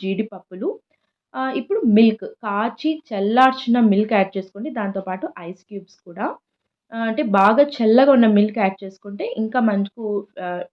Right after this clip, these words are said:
అంటే బాగుంటుందన్నమాట, మరీ వేడిగా కాకుండా. So, ఇంకా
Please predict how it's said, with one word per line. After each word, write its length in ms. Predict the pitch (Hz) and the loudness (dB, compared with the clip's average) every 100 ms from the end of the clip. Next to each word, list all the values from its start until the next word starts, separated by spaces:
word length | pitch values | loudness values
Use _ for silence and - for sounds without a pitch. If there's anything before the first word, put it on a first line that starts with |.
| _ | _
అంటే 160 | 220 240 196 | -10 -8 0
బాగుంటుందన్నమాట, 840 | 202 226 247 226 196 180 175 170 220 359 | 2 4 2 0 -8 -8 -10 -10 -12 -12
మరీ 280 | 214 190 202 196 | -10 -6 -8 -8
వేడిగా 360 | 185 185 196 | -8 -8 -8
కాకుండా. 480 | 196 185 175 185 233 415 _ _ _ _ | -12 -14 -20 -16 -14 -14 _ _ _ _
So, 60 | 339 | -8
ఇంకా 240 | 320 294 | -8 -6